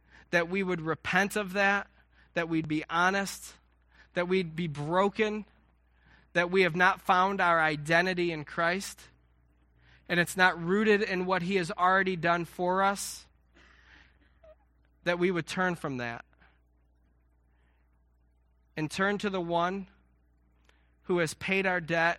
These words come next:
who has paid the cost for us, and given us a righteousness, an outside righteousness that's perfect and not our own.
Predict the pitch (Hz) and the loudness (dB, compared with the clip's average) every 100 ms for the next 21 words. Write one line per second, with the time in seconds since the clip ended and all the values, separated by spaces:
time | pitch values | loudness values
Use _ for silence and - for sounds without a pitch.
0 | - 180 160 - - 190 190 175 - 175 | -6 -6 -6 -6 -8 -4 -4 -4 -4 -2
1 | 170 - - 175 160 156 151 - - - | -2 -4 -8 -6 -2 0 -2 -6 -18 -20
2 | _ _ _ _ _ _ _ - 160 147 | _ _ _ _ _ _ _ -4 -4 2
3 | 190 196 180 170 - 156 151 160 175 - | 2 2 0 -2 -2 -4 -2 0 0 -2
4 | 196 - 196 185 - 165 - 165 190 - | -6 -6 -8 -6 -8 -8 -2 -2 -2 0
5 | 196 175 165 170 165 170 - 170 - 147 | 0 0 0 -2 -4 -8 -8 -8 -6 -8
6 | - - 202 190 196 180 - 165 156 156 | -8 -6 -4 -2 -6 -8 -8 -8 0 2
7 | 151 147 139 135 117 | 2 0 -2 -4 -8